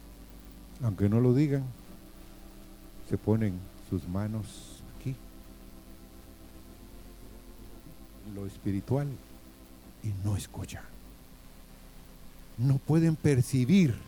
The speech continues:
porque no quieren oír. Y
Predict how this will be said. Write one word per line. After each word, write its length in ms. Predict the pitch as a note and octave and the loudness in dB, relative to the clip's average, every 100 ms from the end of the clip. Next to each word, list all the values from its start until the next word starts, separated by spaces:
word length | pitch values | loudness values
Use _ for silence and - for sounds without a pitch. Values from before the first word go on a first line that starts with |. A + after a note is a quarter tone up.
| - - - - - - - - - - - - - - - - - - - - - - - - - - - - - - - - - - - - - - - - - | -16 -20 -16 -14 -14 -16 -18 -18 -18 -18 -18 -18 -18 -18 -20 -20 -20 -18 -18 -18 -20 -20 -18 -16 -14 -14 -16 -18 -18 -18 -18 -18 -18 -18 -16 -16 -16 -16 -18 -18 -6
porque 300 | G2+ - F#2+ | -4 0 2
no 220 | F#2 G#2+ - - - - - - - - - | 4 2 2 -6 -18 -18 -18 -18 -18 -14 2
quieren 340 | G2 G2+ G#2+ G#2 - - | 4 6 2 -2 -12 -6
oír. 240 | F#2+ A#2 A#2+ - - - - - - - - - - - - - - - - - - - - - - - | 0 0 0 -6 -14 -18 -20 -20 -20 -20 -20 -20 -20 -18 -18 -18 -18 -16 -18 -16 -18 -16 -16 -16 -16 0
Y 240 | A#2+ G#2+ | 4 4